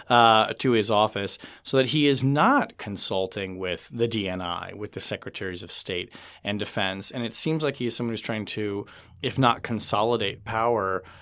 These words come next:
uh, sort of close his door to the outside world and advance policy on his own. I mean, it almost seems like he's a man who's also realizes that his, his time is limited, and he's, he's sure as hell not gonna waste it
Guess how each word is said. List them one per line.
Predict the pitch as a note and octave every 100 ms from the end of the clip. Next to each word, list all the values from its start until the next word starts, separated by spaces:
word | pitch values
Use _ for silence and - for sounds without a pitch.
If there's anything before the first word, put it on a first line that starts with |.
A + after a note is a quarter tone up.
| - -
uh, | A2 G#2
sort | G#2 A2
of | -
close | - B2 A#2
his | G#2+
door | - A2
to | G2+
the | G2+
outside | F#2+ F#2 G2 F#2+
world | F#2+ A2+ G#2+ G2
and | G2
advance | G2 A2 A2+ -
policy | G#2 G2 F#2+ G2 G2 -
on | B2+ A2+ G2
his | F#2+ F2+
own. | G#2 A#2 -
I | A#2
mean, | A#2
it | A2+
almost | B2+ A#2+
seems | - G#2
like | G#2
he's | G2+ G2+
a |
man | G2+ G2+ G2
who's | G2
also | G2 G2 G#2
realizes | G2+ G2 G2 G2+
that | G#2
his, | G2+ - - - -
his | A#2 -
time | - A#2+ A#2
is | G2+ G2
limited, | G#2+ A#2 G#2 F#2+ F#2
and | F#2+
he's, | F#2+ G#2 -
he's | G#2+ G#2 -
sure | - A#2
as | F#2+
hell | G2 A2+
not | G#2+ G2
gonna | F#2+ F#2
waste | F#2+ -
it | G#2